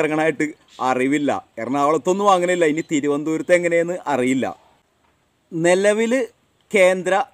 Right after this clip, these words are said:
ഏജൻസിയുടെ നിരീക്ഷണത്തിലാണ് എന്നാണ് പറയുന്നത് നമ്മുടെ കേരളത്തിലെ ആഭ്യന്തരവും കർണാടകയിലെ ആഭ്യന്തരവും. കാരണം കർണാടകയിൽ പടിഞ്ഞാറൻ പ്രവിശ്യയിലുണ്ടായ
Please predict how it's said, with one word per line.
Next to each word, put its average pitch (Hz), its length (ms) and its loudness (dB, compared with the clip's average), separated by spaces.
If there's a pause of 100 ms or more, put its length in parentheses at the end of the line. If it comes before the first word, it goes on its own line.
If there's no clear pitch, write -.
(640)
ഏജൻസിയുടെ 170 840 2 (1300)
നിരീക്ഷണത്തിലാണ് 160 1040 2 (280)
എന്നാണ് 147 340 0 (120)
പറയുന്നത് 127 440 0 (260)
നമ്മുടെ 127 320 -2 (340)
കേരളത്തിലെ 135 640 -2 (260)
ആഭ്യന്തരവും 117 640 -2 (300)
കർണാടകയിലെ 123 840 -2 (260)
ആഭ്യന്തരവും. 90 520 -10 (560)
കാരണം 160 360 0 (280)
കർണാടകയിൽ 160 720 2 (320)
പടിഞ്ഞാറൻ 160 680 -2 (120)
പ്രവിശ്യയിലുണ്ടായ 143 960 -2